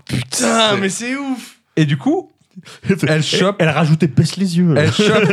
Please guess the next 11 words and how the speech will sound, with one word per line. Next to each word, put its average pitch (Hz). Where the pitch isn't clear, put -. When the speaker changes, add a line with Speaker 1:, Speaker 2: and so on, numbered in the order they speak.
Speaker 3:
<laughs> 156
Speaker 2:
elle 170
chope 202
absolument 165
tous 294
les 151
termes 156
de 127
sa 127
reddition, 117
euh, 101